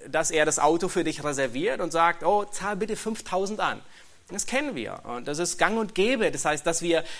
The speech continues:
dass wir eine Anzahlung, äh, von, von einer Anzahlung sprechen. Und was Paulus hier sagt, ist, der Heilige Geist ist eine Anzahlung.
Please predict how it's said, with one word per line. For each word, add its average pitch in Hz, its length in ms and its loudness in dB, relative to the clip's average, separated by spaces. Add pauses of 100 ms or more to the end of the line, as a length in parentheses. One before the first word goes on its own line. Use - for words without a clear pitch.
(100)
dass 165 160 0
wir 180 140 4
eine 165 260 6 (100)
Anzahlung, 131 1000 4 (300)
äh, 131 180 4
von, 139 240 -2
von 143 180 -2
einer 143 240 2
Anzahlung 156 600 4
sprechen. 113 440 -4
Und 156 100 0
was 185 160 2
Paulus 339 360 2
hier 180 140 2
sagt, 220 320 2
ist, 170 180 0 (240)
der 196 320 4
Heilige 220 560 4
Geist 302 560 8
ist 190 220 0
eine 180 320 6
Anzahlung. 135 720 4